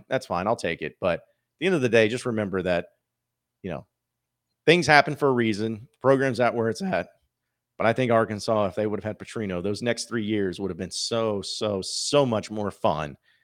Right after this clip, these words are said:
than what it was with John L. Smith and Brett Bielema.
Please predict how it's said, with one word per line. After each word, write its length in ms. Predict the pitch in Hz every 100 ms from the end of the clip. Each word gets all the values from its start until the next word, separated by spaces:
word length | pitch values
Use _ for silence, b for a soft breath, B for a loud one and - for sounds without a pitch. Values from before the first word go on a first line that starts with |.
| _ _ _ _ _ _
than 100 | 107
what 100 | 113
it 60 | 110
was 200 | 107 104
with 120 | 98
John 200 | 120 101
L. 100 | 95
Smith 260 | - 95 85
and 100 | 80
Brett 160 | 85
Bielema. 440 | 82 82 71 71